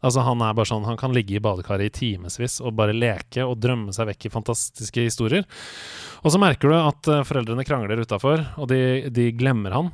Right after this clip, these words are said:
inn på badet, og han leker og drømmer seg vekk i en verden som fører til at han kaster en, eh, badeand, eller en hai eller noe sånt, en oppblåsbar ting, på, eh, vannkrana, som begynner å fylle opp badekaret. Eh, og det blir en slags koreografi med alle lekene, og han svømmer rundt, og han,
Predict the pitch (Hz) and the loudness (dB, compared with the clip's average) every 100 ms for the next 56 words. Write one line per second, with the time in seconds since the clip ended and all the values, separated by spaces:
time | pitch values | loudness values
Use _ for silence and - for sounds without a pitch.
0 | - 127 131 117 104 156 170 131 135 139 | -6 -4 -2 0 0 -2 -2 -2 0 0
1 | 113 - 131 135 127 131 113 98 117 104 | -2 -2 0 0 0 -2 -2 -4 -4 -4
2 | 117 110 98 101 170 170 139 123 120 101 | -4 -2 -2 -2 -6 -6 -6 0 0 0
3 | 110 123 123 123 - - 104 107 117 127 | -2 -4 -4 -4 -6 -6 -4 -4 -4 -8
4 | _ 110 107 113 123 95 95 101 139 214 | _ -8 -4 0 -2 -2 -6 -4 -4 -4
5 | 175 - 120 117 117 120 117 123 117 117 | -6 -4 -2 -2 -2 -2 -2 0 -2 -2
6 | 143 135 127 - 101 - 110 139 180 _ | -2 -2 -4 -6 -6 -4 -4 -4 -6 _
7 | - 113 113 123 - 113 110 127 117 95 | -8 -4 -4 -6 -6 -6 -2 -2 -2 -6
8 | - 110 110 202 - _ _ - 123 120 | -6 -2 0 -2 -4 _ _ -6 -2 0
9 | 110 110 127 110 120 110 92 113 113 170 | 0 -2 -2 -2 -2 -2 -2 -2 0 -2
10 | - - - _ _ 107 104 117 113 110 | -8 -20 -20 _ _ -4 -2 -2 -2 0
11 | 110 113 113 123 - 117 110 120 - 143 | 0 0 -2 -6 -4 -2 0 -2 -4 -4
12 | 151 151 143 123 110 113 120 104 - 110 | -2 -2 0 0 2 0 0 -4 -6 -4
13 | 127 143 131 120 113 - 131 113 113 117 | -2 -2 -4 -4 -4 -4 -2 -2 -2 -2
14 | 135 143 - 113 120 | -4 -6 -10 -6 -6